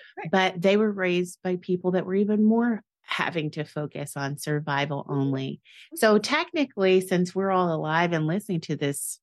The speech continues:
Speaker 2: right now, they, that was the most important job, was to keep you alive until adulthood. And now we are free to work on our stuff.
Speaker 1: Yes,
Speaker 2: <laughs>
Speaker 1: yes. Check out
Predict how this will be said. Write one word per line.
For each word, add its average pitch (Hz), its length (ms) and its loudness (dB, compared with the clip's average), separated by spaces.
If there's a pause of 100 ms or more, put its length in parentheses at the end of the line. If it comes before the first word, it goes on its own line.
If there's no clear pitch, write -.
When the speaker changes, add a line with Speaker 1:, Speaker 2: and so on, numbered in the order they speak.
Speaker 2:
right 139 280 0
now, 135 440 -2 (320)
they, 185 680 4
that 208 220 0
was 220 160 0
the 202 80 2
most 180 260 2
important 170 460 -4
job, 139 420 -6
was - 200 -2
to 160 80 -4
keep 160 360 -6
you 160 180 0
alive 147 760 -4
until 160 340 -2
adulthood. 156 600 0
And 160 180 -2
now 151 260 4
we 170 220 4
are 175 100 2
free 175 300 0
to 175 180 0 (140)
work 170 300 -4
on 214 540 2
our 208 140 0
stuff. - 340 -4 (380)
Speaker 1:
Yes, 370 580 -6
Speaker 2:
<laughs> - 60 -12
Speaker 1:
yes. 415 320 -6 (480)
Check 294 220 2
out 269 220 6